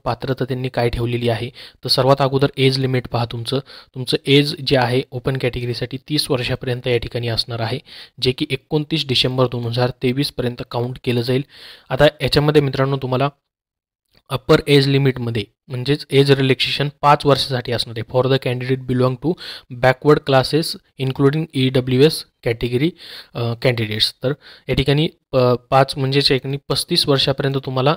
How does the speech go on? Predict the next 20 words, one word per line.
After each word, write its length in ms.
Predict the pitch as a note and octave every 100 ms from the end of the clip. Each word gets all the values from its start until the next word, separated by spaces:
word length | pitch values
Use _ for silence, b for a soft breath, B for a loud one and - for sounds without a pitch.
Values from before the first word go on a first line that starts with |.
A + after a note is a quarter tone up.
| -
अ, 140 | B2+
राखीव 280 | B2 - C3+
प्रयोगासाठी 580 | C3+ B2+ C3 B2+ B2+ C3+
वयोमर्यादा 500 | B2+ B2 B2+ B2+ B2+
आहे 140 | B2+
अठरा 260 | C3+ A#2+ B2
ते 120 | C3
पस्तीस 460 | B2 - E3 D#3 -
आणि 160 | B2+ B2
या 60 |
ठिकाणी 200 | A#2+ C3 C3
खुल्या 180 | B2 B2
प्रयोगासाठी 480 | B2 B2 B2 B2
अठरा 220 | A#2+ A2+ A#2+
ते 40 | G3
तीस 340 | - D#3 -
वर्षापर्यंत. 580 | A#2 - A2+ A#2 A2+ B2 - B B B B _
त्यानंतर 320 | C#3 C#3+ D3
बाकी 300 | D3 C3+ -
स्पोर्ट, 420 | C#3 - C#3+ C#3